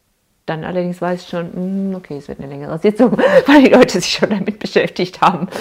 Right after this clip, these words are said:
und weil sie dann anfangen, ganz anders dran zu gehen. Die sagen nicht einfach, „Äh, mein Rücken, mach's mir weg.“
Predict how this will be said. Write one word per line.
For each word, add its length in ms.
und 160
weil 160
sie 80
dann 200
anfangen, 500
ganz 220
anders 280
dran 240
zu 100
gehen. 300
Die 60
sagen 260
nicht 200
einfach, 480
„Äh, 200
mein 160
Rücken, 260
mach's 200
mir 120
weg.“ 280